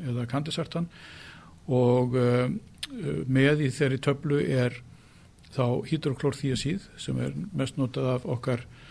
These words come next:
þvagræsilyfjum í blóðþrýstingslækandi tilgangi og þau vinna mjög vel saman vegna þess að, eh,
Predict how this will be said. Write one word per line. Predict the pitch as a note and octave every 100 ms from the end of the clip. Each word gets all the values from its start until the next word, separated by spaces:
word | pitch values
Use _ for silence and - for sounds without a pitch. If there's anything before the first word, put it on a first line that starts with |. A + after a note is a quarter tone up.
| - - - - -
þvagræsilyfjum | C#3 B2+ B2+ B2 C3 D#3 D3
í | C3+
blóðþrýstingslækandi | C#3+ C#3+ A#2 C3 C3+ - C3+ C3+ B2
tilgangi | A#2 A#2 C3+ C#3+
og | E3+ D3
þau | C#3
vinna | E3+ E3
mjög | E3 D#3+
vel |
saman | E3 - F#3 D#3+ B2+ - - - - - -
vegna | B2+ C3
þess | A#2
að, | C3 B2 B2+ B2
eh, | A#2+